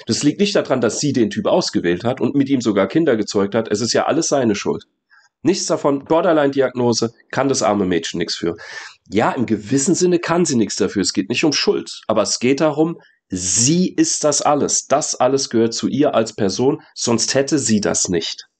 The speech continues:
Fertig. Jemand, der seinen Scheiß zusammen hat, hat nicht so viel Schulden. Fertig. Oder es passiert was wirklich Schreckliches wie eine Naturkatastrophe. Ist ja in Ordnung, ne? Die Leute im Ahrtal möchte ich damit nicht. Das ist eine andere Situation, höhere Gewalt. Aber hier sieht's crazy aus.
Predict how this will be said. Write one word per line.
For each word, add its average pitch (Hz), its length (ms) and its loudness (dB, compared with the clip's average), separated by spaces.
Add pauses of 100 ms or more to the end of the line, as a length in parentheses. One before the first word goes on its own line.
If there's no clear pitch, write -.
(200)
Fertig. - 500 -4 (260)
Jemand, 127 260 0
der 117 80 2
seinen 107 160 0
Scheiß 143 280 0
zusammen 104 360 0
hat, 143 220 -4 (140)
hat 123 180 -4
nicht 123 100 -2
so 139 100 2
viel 139 160 0
Schulden. 170 400 0 (640)
Fertig. - 540 -2 (460)
Oder 151 320 4
es - 100 -8
passiert 135 320 0
was 117 160 -2
wirklich 135 240 0
Schreckliches 117 540 -2
wie 113 60 2
eine 107 120 4
Naturkatastrophe. 95 920 -2
Ist 135 200 0
ja 123 140 4
in 110 100 4
Ordnung, 107 380 0
ne? 101 140 2
Die 113 100 -2
Leute 113 240 2
im 104 140 0
Ahrtal 107 420 0 (320)
möchte 107 240 -2
ich - 80 -8
damit 123 240 0
nicht. 160 240 -2
Das 123 140 -2
ist - 120 2
eine - 200 0
andere 151 320 0
Situation, 139 560 0
höhere 123 260 2
Gewalt. 95 380 0 (400)
Aber 107 240 2
hier 117 180 0
sieht's - 640 0
crazy 80 500 -2
aus. - 540 -4